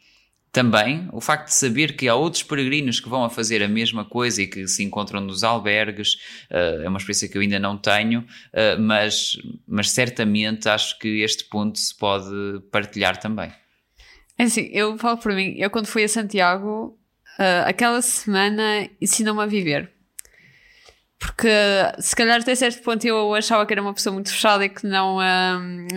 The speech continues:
Speaker 2: acabava por ficar ali sempre num canto, pronto. E acabei por aprender a relacionar-me com as pessoas. E se calhar é aí que também que está a verdadeira,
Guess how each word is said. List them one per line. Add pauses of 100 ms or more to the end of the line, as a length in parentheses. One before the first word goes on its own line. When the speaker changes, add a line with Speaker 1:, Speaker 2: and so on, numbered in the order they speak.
(120)
Speaker 2:
acabava
por
ficar
ali
sempre
num
canto,
pronto. (840)
E
acabei
por
aprender
a
relacionar-me
com
as
pessoas.
E
se
calhar
é
aí
que
também
que
está
a
verdadeira,